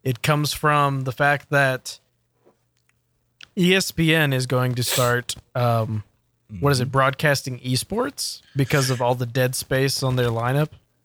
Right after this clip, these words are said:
Speaker 2: Yeah, actually, um, they were, uh, they were gonna be on today, actually. Uh, twelve hours of esports coverage. Um,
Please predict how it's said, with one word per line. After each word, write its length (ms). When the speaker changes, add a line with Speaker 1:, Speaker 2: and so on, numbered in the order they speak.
Speaker 2:
Yeah, 200
actually, 680
um, 400
they 280
were, 500
uh, 800
they 140
were 140
gonna 240
be 720
on 320
today, 420
actually. 460
Uh, 180
twelve 460
hours 460
of 300
esports 600
coverage. 560
Um, 540